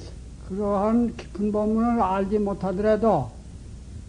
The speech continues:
깨닫지 못하더라도 신심으로 들으면 말할 수 없는 공덕이 있어요. 그러니까 처음 듣는 분이라도 그러한 신심으로,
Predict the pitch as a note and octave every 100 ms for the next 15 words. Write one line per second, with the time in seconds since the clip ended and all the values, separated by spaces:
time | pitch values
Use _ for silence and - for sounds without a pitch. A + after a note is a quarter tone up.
0 | - G3 F#3+ G3+ G3 G3 F#3+ F3+ F#3+ G3
1 | G3 F#3+ A3 A3+ F#3 - - A3+ A3+ G3+
2 | B3 B3 A3 A3+ A#3 A#3 G3 C#3 A2+ -
3 | - - - - - - - D#3 F3+ G3+
4 | G#3 - G#3 A3 A3+ A#3+ A#3+ G#3 - -
5 | F#3 F#3+ G3+ F3 E3 F3 A#2+ - - -
6 | E3+ E3+ G3 F#3 D3+ - - - - -
7 | - G3 G3+ F3+ F#3+ F#3+ F3+ F3+ F#3 F3+
8 | F3+ F#3 C3+ - - - F#3 F#3+ G3 D#3
9 | F#3+ A3+ A3+ B3+ B3+ G#3+ D3+